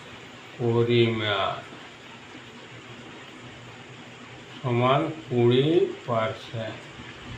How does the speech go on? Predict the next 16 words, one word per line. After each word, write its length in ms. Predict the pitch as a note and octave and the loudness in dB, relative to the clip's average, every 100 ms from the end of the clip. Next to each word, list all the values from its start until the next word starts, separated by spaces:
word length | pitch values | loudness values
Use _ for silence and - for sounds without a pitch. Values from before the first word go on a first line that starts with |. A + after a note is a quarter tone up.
| - - - - - C3 | -14 -16 -16 -16 -6 0
নাম্বার 260 | C#3 D#3 D#3 C#3 | 8 10 10 8
দুই, 320 | E3 D3 B2+ - - - - - A2 A#2+ | 6 8 6 2 -6 -16 -18 -12 0 6
দশ 180 | C3+ C3 - | 6 6 6
পার্সেন্ট, 640 | D#3+ E3 - E3 E3 E3 - - - - - - - - - - - - | 6 6 8 10 10 8 2 -6 -16 -18 -18 -18 -18 -18 -18 -14 -10 -2
কুড়ি 240 | B2+ D3 C#3 | 4 6 10
পার্সেন্ট 540 | D#3 D#3 - D#3+ D#3 D#3 - | 12 10 8 10 10 8 6
এবং 140 | C#3 C#3 C3 | 6 6 6
পঁচিশ 320 | C3 D#3+ D3 - | 4 6 2 8
পার্সেন্ট 420 | D3+ C#3+ D#3+ D#3 D#3 | 8 8 8 8 6
ছাড়ের 340 | A#2 C3 D3+ D3+ - | 6 10 12 10 8
সমতুল্য 640 | C3 C3+ D3 D#3 D3+ D3+ D#3 D3+ - | 4 6 6 4 4 8 8 8 6
ছাড় 260 | C3 C3+ B2+ | 8 8 6
কত? 220 | A#2+ A2 F#2 F2+ - - - - - - - | 2 0 -2 -6 -8 -16 -14 -14 -14 -4 6
এই 80 | C#3 C#3+ | 6 10
ধরনের 320 | D#3 D#3+ D#3+ D3+ | 10 10 8 8
অঙ্ক 160 | D3 | 8